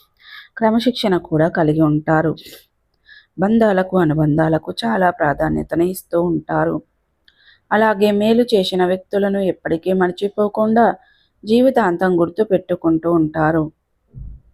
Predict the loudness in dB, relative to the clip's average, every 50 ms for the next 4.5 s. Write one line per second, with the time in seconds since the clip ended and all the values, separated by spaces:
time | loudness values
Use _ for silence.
0 | _ _ _ _ _ _ _ -4 -2 -2 -2 0 0 2 2 2 0 -2 -2 0
1 | 0 2 2 0 0 -4 -8 -20 -20 -20 -20 -8 -2 0 2 2 4 2 2 2
2 | 0 0 0 0 0 0 2 2 2 4 4 4 2 2 2 2 2 2 2 2
3 | 0 -2 -4 _ _ _ _ _ -14 _ -2 0 0 2 2 0 2 4 4 6
4 | 6 6 4 4 4 4 4 2 2